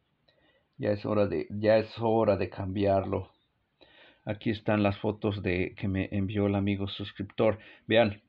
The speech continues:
entonces nosotros nos tenemos que concentrar bien en, en lo que nos pide. Él le tomó unas buenas fotos a toda, a todas las monedas. Vean, esto es, esto es machine doubling,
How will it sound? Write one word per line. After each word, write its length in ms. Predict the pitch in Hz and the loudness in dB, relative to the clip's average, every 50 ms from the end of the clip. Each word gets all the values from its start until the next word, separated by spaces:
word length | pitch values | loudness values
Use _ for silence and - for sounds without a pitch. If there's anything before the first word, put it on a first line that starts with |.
| _ _ _ - - _ - | _ _ _ -20 -18 _ -4
entonces 380 | 117 110 143 143 139 147 139 | -2 2 2 2 4 4 2
nosotros 380 | 123 127 143 147 139 156 147 135 | 4 4 4 2 2 2 2 2
nos 160 | 127 110 - | 2 0 0
tenemos 340 | 135 120 123 127 135 123 - | 0 0 2 2 0 0 0
que 160 | - 139 135 | -2 -2 0
concentrar 600 | - 143 127 107 131 113 104 120 120 120 120 113 | 2 0 0 2 0 -2 -2 2 2 2 2 4
bien 420 | 117 117 117 117 117 117 - - _ _ | 2 2 4 4 2 0 -2 -8 _ _
en, 460 | - 110 107 104 104 101 101 101 101 _ _ _ _ _ _ _ - | -2 0 2 2 2 0 -2 -4 -8 _ _ _ _ _ _ _ -2
en 140 | 107 104 101 | 0 0 2
lo 140 | 98 98 | 0 0
que 180 | - - 110 104 | -2 -2 0 0
nos 260 | 101 98 98 98 - _ | 2 0 -2 -4 -6 _
pide. 500 | - - 131 120 107 110 101 95 101 - - - - _ _ _ _ _ _ _ _ _ _ _ _ - | -2 0 0 2 4 2 2 2 0 -6 -20 -20 -20 _ _ _ _ _ _ _ _ _ _ _ _ 0
Él 220 | 135 151 185 220 | 4 4 6 6
le 80 | 226 214 | 4 4
tomó 240 | 190 151 147 147 160 | 4 4 6 6 6
unas 220 | 170 165 143 135 | 6 6 4 4
buenas 280 | 143 143 143 143 135 - | 4 4 4 4 2 4
fotos 400 | - 135 135 135 127 110 - 117 | 2 0 2 2 0 0 2 2
a 140 | 104 98 - | 0 0 2
toda, 240 | 120 117 120 107 | 2 4 6 4
a 80 | 107 107 | 4 4
todas 240 | - 123 123 120 123 | 2 4 4 4 4
las 160 | 120 107 - | 2 2 2
monedas. 480 | 101 101 101 110 110 110 107 104 104 107 | 0 2 2 2 4 4 2 2 2 2
Vean, 260 | 113 107 104 104 - _ - | 2 2 2 0 -4 _ -2
esto 380 | 131 151 175 170 - - 131 127 | 2 2 2 0 2 2 2 4
es, 280 | 127 139 139 131 - - - - - - _ _ _ _ _ _ - | 4 4 4 2 0 -2 -18 -20 -20 -20 _ _ _ _ _ _ 0
esto 360 | 117 139 143 143 - 156 135 | 0 0 0 2 2 2 2
es 140 | 127 117 123 | 4 2 0
machine 380 | 113 104 101 - - 117 113 | -2 -2 -2 -2 -2 0 2
doubling, 480 | 110 117 113 110 110 110 104 101 104 | 2 2 2 2 2 0 0 0 -2